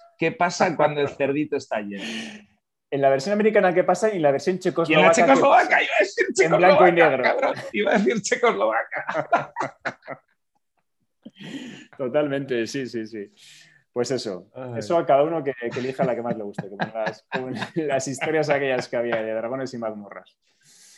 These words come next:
Speaker 2: Otro, eh, invitados que no aparecen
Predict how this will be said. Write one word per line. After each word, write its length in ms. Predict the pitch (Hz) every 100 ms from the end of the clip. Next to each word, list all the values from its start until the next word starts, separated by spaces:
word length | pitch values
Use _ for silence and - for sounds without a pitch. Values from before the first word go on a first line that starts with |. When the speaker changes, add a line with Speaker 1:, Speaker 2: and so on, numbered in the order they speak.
| _ _
Speaker 2:
Otro, 560 | - 170 160 117 117 -
eh, 680 | 143 135 131 131 131 131 139 _ _ _
invitados 960 | 143 139 135 175 196 202 226 - - _ _ _ _ _ _ _ _ _ _ _ _ _ _
que 140 | 139
no 80 | 151
aparecen 680 | 165 175 190 196 214 233